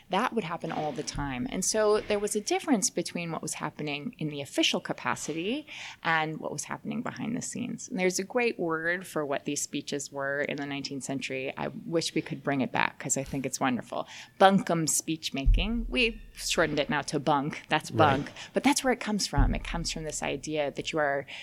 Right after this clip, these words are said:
Speaker 1: saying something not for the people around you, but specifically for your constituents back home.
Speaker 2: It's all part of this political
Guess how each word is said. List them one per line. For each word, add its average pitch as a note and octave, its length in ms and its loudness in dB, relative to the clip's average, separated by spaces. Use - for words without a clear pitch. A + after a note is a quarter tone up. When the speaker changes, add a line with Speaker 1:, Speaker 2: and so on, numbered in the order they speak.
Speaker 1:
saying A#3+ 420 4
something D#3 680 -4
not B3 300 0
for A#3+ 80 0
the - 80 -4
people F3 260 0
around D#3+ 260 4
you, D#3 60 0
but D#3+ 140 -2
specifically - 580 -2
for D3 140 -4
your C3+ 140 -2
constituents - 640 -4
back - 240 0
home. - 320 -4
Speaker 2:
It's G2+ 140 -4
all A2+ 140 6
part A2+ 220 4
of F#2 60 -4
this G2+ 160 -2
political G2+ 320 -2